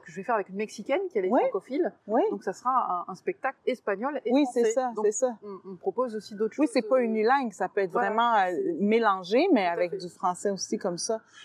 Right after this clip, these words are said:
Speaker 2: Mais est-ce que pour vous, c'est devenu comme lourd à porter ? Si on a peur de l'avenir de notre français au Québec, je me demande bien qu'est-ce qu'il en advient en Colombie-Britannique.
Speaker 1: Moi, je suis d'accord avec Myriam sur, euh, le, le français d'immersion.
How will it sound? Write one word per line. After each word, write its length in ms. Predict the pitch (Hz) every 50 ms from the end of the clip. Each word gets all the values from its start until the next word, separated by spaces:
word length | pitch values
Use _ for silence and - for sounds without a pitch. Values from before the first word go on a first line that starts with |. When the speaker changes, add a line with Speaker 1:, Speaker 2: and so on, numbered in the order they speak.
| - -
Speaker 2:
Mais 160 | 208 214 - -
est-ce 200 | 226 240 - -
que 160 | 453 523 -
pour 160 | - 254 208
vous, 160 | 196 208 302 330
c'est 160 | - 269 214
devenu 380 | 175 185 175 165 214 247 285
comme 280 | - - 196 180 175 180
lourd 220 | 185 220 233 220
à 80 | 226 190
porter ? 500 | - 185 165 - - - - 220 247 269 - _ _ _ -
Si 200 | - - - 226
on 120 | 208 202 196
a 100 | 180 175
peur 500 | _ - - 214 220 220 220 214 202 180
de 120 | 165 180
l'avenir 440 | 175 170 175 175 165 185 208 214 208
de 80 | 196
notre 200 | 180 175 175 - -
français 280 | - 175 170 - 208
au 60 | 196 185
Québec, 480 | _ - 180 160 156 180 208 226 233 _ _ _ _ _ _ _ _ _ _
je 120 | - 190
me 60 | 185
demande 280 | 180 175 165 170 170 160
bien 200 | 156 196 202 202
qu'est-ce 340 | 202 - 208 185 - - -
qu'il 260 | _ - 208 190 180
en 180 | 180 175 170 175
advient 520 | 165 165 160 151 160 175 196 196 196 185 165
en 100 | 156 160
Colombie-Britannique. 1000 | 147 180 165 165 165 165 175 160 170 165 160 - 160 156 165 180 180 _ _ _ _ _ _ _ _ _ _ -
Speaker 1:
Moi, 200 | 180 208 285 381 453
je 60 | -
suis 100 | - 285
d'accord 280 | 214 233 220 - 302 311
avec 180 | 208 214 -
Myriam 260 | 226 220 226 254 277 262
sur, 320 | - - 247 233 196 202
euh, 420 | 202 190 190 185 185 185 180 180
le, 340 | 180 180 180 180 180 180 180
le 140 | 175 180 185
français 320 | - - 226 220 - 311 262
d'immersion. 440 | 226 233 214 196 180 - - -